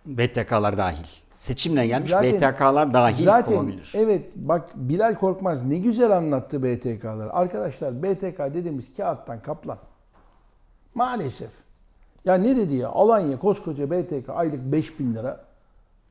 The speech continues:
Speaker 2: bütçeleri varmış ya. Olsa ne olur, olmasa ne olur? Çay parası bile değil.
Speaker 1: <laughs> Ancak.
Speaker 2: Neyse ama yani şunu söyleyeyim. Bu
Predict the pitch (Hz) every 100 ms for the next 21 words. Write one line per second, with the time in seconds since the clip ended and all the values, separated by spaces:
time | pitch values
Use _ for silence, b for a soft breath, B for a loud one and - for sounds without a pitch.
0 | _ _ _ _ _ _ _ _ _ _
1 | _ _ _ _ 131 151 - 156 131 131
2 | 123 113 110 - - 120 - - 147 131
3 | 185 151 151 160 139 131 123 143 123 113
4 | - - 143 - 131 117 131 120 120 117
5 | - - _ _ - 98 92 92 - b
6 | b b - 220 240 - 185 156 214 240
7 | 220 190 156 - 196 233 - 220 151 127
8 | 156 180